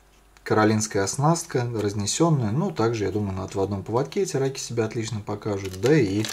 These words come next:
на монтаже с простым офсетным крючком и разборной чебурашки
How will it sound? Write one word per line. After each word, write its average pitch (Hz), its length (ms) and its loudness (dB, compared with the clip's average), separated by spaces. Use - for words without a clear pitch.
на 104 340 -2
монтаже 104 580 0
с - 120 -8
простым 95 360 -6
офсетным 101 400 -2
крючком 127 520 2
и 107 120 0
разборной 98 500 -2
чебурашки 110 560 -4